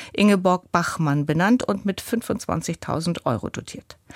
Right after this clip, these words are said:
Zudem wurde der mit zwölftausendfünfhundert Euro dotierte Deutschlandfunkpreis verliehen.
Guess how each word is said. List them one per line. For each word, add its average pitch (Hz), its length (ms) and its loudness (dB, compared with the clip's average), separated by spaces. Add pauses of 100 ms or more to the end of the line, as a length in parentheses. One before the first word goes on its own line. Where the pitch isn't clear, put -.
(300)
Zudem 226 440 4
wurde 240 200 0
der 190 160 2
mit 180 340 -2
zwölftausendfünfhundert 147 1400 -2
Euro 180 260 2
dotierte 220 520 -2
Deutschlandfunkpreis 180 1300 -2
verliehen. 180 460 2